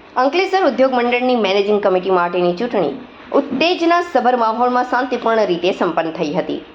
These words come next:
આ ચૂંટણીમાં છ્યાસી પોઇન્ટ ત્રેસઠ ટકા મતદાન નોંધાયું હતું. સહયોગ અને વિકાસ પેનલની ઉમેદવારોએ પોતાની જીતના દાવા કર્યા હતા. મતદાતાઓએ ચૂંટણીમાં કોર્પોરેટની એક બેઠક, રિઝર્વની એક બેઠક અને જનરલ કેટેગરી આઠ બેઠક માટે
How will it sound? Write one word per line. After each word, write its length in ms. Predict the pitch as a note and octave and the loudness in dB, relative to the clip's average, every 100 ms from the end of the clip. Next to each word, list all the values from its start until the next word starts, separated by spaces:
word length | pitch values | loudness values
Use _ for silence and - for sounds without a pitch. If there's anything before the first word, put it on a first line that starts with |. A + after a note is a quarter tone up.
| - - - - | -20 -20 -6 -4
આ 120 | C4+ | -4
ચૂંટણીમાં 560 | D#4 C#4+ F4+ F4+ F#4 | -6 -2 2 2 0
છ્યાસી 320 | F#4+ D#4+ D4+ D#4 | 0 0 0 -2
પોઇન્ટ 320 | D#4 D#4 D#4 | -2 -2 -2
ત્રેસઠ 320 | D#4+ D#4+ D4 | -2 0 -2
ટકા 220 | A#3 A#3+ | 0 0
મતદાન 360 | A#3+ G3+ F#3 F3 | 0 0 0 2
નોંધાયું 460 | G3 F#3+ D#3 E3+ | 2 2 0 -2
હતું. 180 | D#3 C3+ - - - - - - | -6 -8 -8 -18 -20 -20 -4 0
સહયોગ 320 | B3 B3 A#3 | 2 2 2
અને 120 | A3 | -2
વિકાસ 320 | G#3 A#3 C4 C#4+ | 0 0 0 0
પેનલની 360 | D4 D4 D4 D4 | 0 2 2 2
ઉમેદવારોએ 640 | B3+ B3 A#3+ C4 C#4+ D3+ E3+ - - | 2 2 0 2 0 0 -4 -12 -2
પોતાની 460 | D4+ E4 E4+ E4+ F4 G3 | 0 0 -2 -2 -2 -4
જીતના 400 | A#3 A#3 A3 A3+ | -4 -2 0 0
દાવા 280 | C#4 F3+ D#3+ | 0 0 0
કર્યા 300 | F3+ C#3+ D3+ | -2 0 -2
હતા. 300 | F3 D3+ C#3+ - - - | 0 -2 -2 -6 -18 -4
મતદાતાઓએ 800 | E3+ F#3 F#3 F#3 F3+ F#3+ G3 G#3+ B3+ | -2 2 2 0 2 2 2 0 -2
ચૂંટણીમાં 500 | B3+ B3 B3+ B3+ B3+ | -4 0 2 2 2
કોર્પોરેટની 760 | B3+ B3+ C4+ C#4+ D4+ C#4+ D4+ D4 | 0 2 0 0 0 -2 -2 0
એક 220 | B3 C4+ A3 | 0 0 0
બેઠક, 460 | A#3 A#3+ C#4 F4 - - - - | 0 0 0 -2 -4 -18 -14 -2
રિઝર્વની 600 | G3+ B3 C#4+ E4+ E4+ A3+ | 0 2 2 0 0 0
એક 100 | G3+ | 0
બેઠક 380 | F#3+ G3 A3 A3 | 0 0 0 0
અને 140 | G#3 G3 | 0 2
જનરલ 380 | B3 D4 D#4 | 0 0 0
કેટેગરી 480 | C#4 A#3+ A#3+ A#3+ A3+ | -2 -2 -2 -2 0
આઠ 260 | G#3 A#3 A3 | 0 0 0
બેઠક 320 | G3+ A3 - | -2 -2 -4
માટે 300 | A3+ C#4 | -4 -2